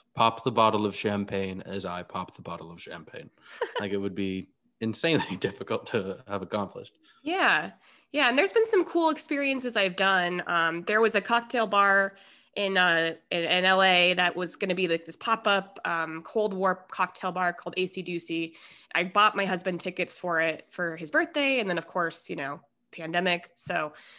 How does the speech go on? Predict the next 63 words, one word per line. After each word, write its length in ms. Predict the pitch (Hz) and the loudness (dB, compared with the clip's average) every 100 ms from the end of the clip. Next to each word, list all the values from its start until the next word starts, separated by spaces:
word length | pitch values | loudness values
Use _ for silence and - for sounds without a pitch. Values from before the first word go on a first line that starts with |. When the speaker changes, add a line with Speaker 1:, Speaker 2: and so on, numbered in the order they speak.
| - - | -6 0
Speaker 2:
um, 380 | 170 160 160 175 | 4 2 0 -2
they 220 | 190 185 | 2 2
ended 160 | 185 | 2
up 100 | 180 | 0
taking 340 | - 190 175 170 | -2 -6 -4 -4
it 140 | - | -2
virtually. 460 | 202 302 - 214 175 | -2 -2 0 -2 -2
They 100 | 165 | -4
sent 240 | - 180 | -4 -4
us 140 | 180 175 | -4 -2
all 100 | 170 | -4
the 80 | |
things 400 | 165 233 226 220 | -4 -4 -4 -6
to, 100 | - | -10
like, 120 | 196 175 | -12 -12
make 160 | 156 | -12
the 60 | - | -6
cocktail, 500 | 220 214 - 202 185 | -4 -4 -2 -2 -2
which, 160 | 175 | -4
I 80 | - | -6
mean, 160 | 185 170 | -4 -4
it's 120 | 165 | 0
not, 280 | 254 214 - - | 2 2 0 -6
not, 280 | 185 170 170 | 2 2 0
it's 120 | 185 262 | -4 -2
not 100 | 180 | 2
rocket 280 | 170 160 | 2 0
science. 280 | 165 160 160 | -4 -4 -4
A 40 | 180 | -6
lot 60 | |
of 60 | 175 | -6
people 160 | 170 | -6
have 60 | 160 | -6
been 80 | 156 | -6
doing 220 | 156 147 | -6 -4
this. 240 | 170 214 - - - - 240 | -6 -8 -12 -20 -20 -4 4
Um, 300 | 226 226 226 | 4 4 0
but 320 | 247 240 - - | 0 0 -4 0
they 100 | 240 | 4
made 200 | 247 262 | 6 6
a 60 | |
way 180 | 247 240 | 4 4
to 60 | 226 | 4
make 120 | 202 | 2
it 100 | 170 | 2
Speaker 1:
Mm-hmm. 80 | 185 | 2
Speaker 2:
interactive 460 | 175 185 185 190 175 | 2 2 0 -4 -4
and 120 | 160 | -4
fun. 380 | 254 247 247 240 | 2 4 4 0
And, 300 | 208 185 175 | -2 -2 -2
and 240 | 180 175 175 | -4 -4 -2
my 80 | 190 | -2
husband 280 | 214 208 | -4 -6
was 100 | 196 | -8
like, 120 | 196 226 | -8 -6
"This 140 | 339 | -6
was 120 | 370 | -6
so 200 | - 359 | -6 -6
cool. 440 | - 370 349 262 202 | -2 -2 2 2 4
Like, 200 | 185 185 | 4 2
I 80 | 202 | 2
loved 320 | 233 233 190 | 2 0 0
it." 220 | 156 | -2